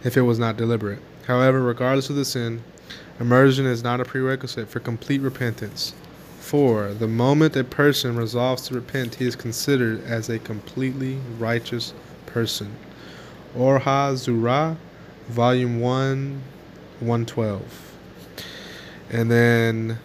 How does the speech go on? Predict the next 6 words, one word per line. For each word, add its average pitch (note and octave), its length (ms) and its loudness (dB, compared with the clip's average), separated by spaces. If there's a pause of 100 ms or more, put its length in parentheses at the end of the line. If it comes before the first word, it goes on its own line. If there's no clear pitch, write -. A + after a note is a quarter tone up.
(2000)
"Hashem C3+ 720 2
Savtai B2+ 640 -2 (140)
Tiftach B2+ 800 -2 (100)
Ufi C3 440 -4
Yegite A#2 680 -4
Hilatecha." A#2+ 960 -4